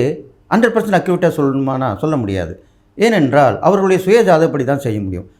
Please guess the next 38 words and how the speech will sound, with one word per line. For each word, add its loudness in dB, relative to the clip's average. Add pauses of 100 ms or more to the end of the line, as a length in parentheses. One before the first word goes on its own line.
சுய 4
ஜாதகம் 4
பார்க்கும்போது 0
அவங்களுடைய 2
நற்கிற -2
தசாபுக்திகள், -4 (540)
அஹ், 4
பிறந்தப்போ 4
இருந்த 4
கிரக 2
நிலையை 2
வச்சு -2
தான் 2
நம்ம 0
பலன் -2
சொல்ல -4
முடியும். -6 (320)
அப்படி, 2
அப்படி 0
பலன் 0
தெரிஞ்சுக்கொள்ளுங்க. 0 (200)
என்னுடைய 0
WhatsApp 0
நம்பர்ல -2
நீங்க -4
வந்தீங்கன்னா -4 (480)
ரெஜிஸ்டர் 0
பண்ணிட்டீங்கன்னா -2 (180)
நான் 0
அவங்க 0
வந்து 0 (180)
அந்த -4
பலன் -2
சொல்லி -4 (360)
கண்டிப்பாக 2
அவங்க -2
நிறைவேற்றி -4
கொடுப்பேன். -8